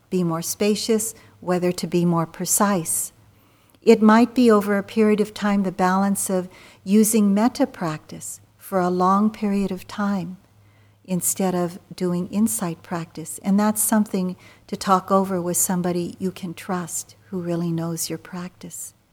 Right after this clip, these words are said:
The energy of endurance, um, of coming back to the moment over and over again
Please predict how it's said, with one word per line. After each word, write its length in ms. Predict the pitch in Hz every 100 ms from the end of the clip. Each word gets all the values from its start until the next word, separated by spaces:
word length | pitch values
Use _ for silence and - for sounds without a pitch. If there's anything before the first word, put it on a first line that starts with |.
| _ _ _ _ _ _ _ _ _ _ _
The 240 | 214 220
energy 600 | 196 214 233 202 226 220 -
of 180 | 196
endurance, 1000 | 202 196 185 202 233 220 143 - - - - _ _
um, 400 | 170 170 160 160 _ _ _ _ _
of 200 | 180 -
coming 380 | - 208 196 190
back 440 | 180 202 220 -
to 140 | - 233
the 100 | 196
moment 600 | 190 202 214 143 87 - _ -
over 320 | 180 185 190
and 180 | 190 185
over 360 | 190 202 196
again 480 | 175 170 165 160 202